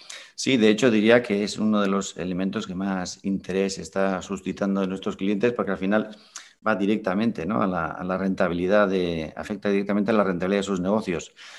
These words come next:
En cuanto a, a, a cómo lo,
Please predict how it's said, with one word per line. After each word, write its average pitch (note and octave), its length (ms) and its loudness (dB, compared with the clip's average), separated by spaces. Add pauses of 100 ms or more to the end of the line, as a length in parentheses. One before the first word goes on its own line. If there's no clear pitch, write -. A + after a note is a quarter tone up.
(440)
En A2+ 160 0
cuanto A#2 380 6
a, A2+ 340 10
a, G#2+ 220 0 (460)
a A2+ 340 -2
cómo C#3+ 200 4
lo, C3+ 800 6